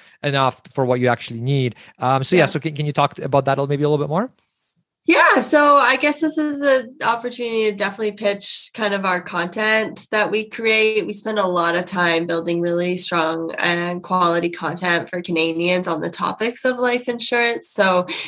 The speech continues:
Speaker 2: if you just go to policyme dot com slash blog or click on our homepage and, and, and go to learn and, and click blog, that's where you'll be able to find an, a lot of articles, uh,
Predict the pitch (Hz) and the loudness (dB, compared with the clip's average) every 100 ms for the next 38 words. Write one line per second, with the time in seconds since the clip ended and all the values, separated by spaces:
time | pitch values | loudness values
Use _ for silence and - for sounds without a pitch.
0 | - 196 220 214 214 214 202 196 190 190 | -10 -6 -4 0 0 0 -2 -4 -4 -2
1 | 180 180 190 180 170 160 - 220 220 214 | -2 -2 -2 0 0 -2 -2 0 4 6
2 | 214 208 208 - - - _ - 196 175 | 4 2 -8 -12 -20 -20 _ -4 2 2
3 | 175 - 220 233 226 220 208 196 180 - | 0 -2 2 4 6 4 2 0 -8 -6
4 | 190 180 175 180 180 180 185 180 180 196 | -4 -2 0 0 0 0 0 2 0 -2
5 | 165 160 - 165 175 - - 170 175 170 | -4 -4 -4 -4 -4 -6 -4 -2 -2 0
6 | 170 165 175 190 190 190 185 185 175 190 | 0 0 0 2 2 2 0 -2 -6 -8
7 | 180 - - 180 170 165 165 - 180 175 | -8 -8 -2 0 0 -2 -6 -4 -2 -2
8 | 180 170 - 180 185 190 190 196 196 202 | -4 -4 0 4 4 4 2 0 0 0
9 | 196 185 180 170 165 170 175 - 170 160 | 0 -2 0 -2 -2 -6 -6 -2 -2 0
10 | 165 175 - 185 180 170 - 180 175 180 | -2 -4 -6 -4 -4 -6 -6 -4 -2 2
11 | 180 170 160 - 185 - - - - - | 4 4 0 -6 -6 -4 -4 -4 -6 -4
12 | 71 170 196 196 - - - - 190 185 | -2 -2 -2 -6 -8 -12 -12 -2 2 4
13 | 170 170 | 4 2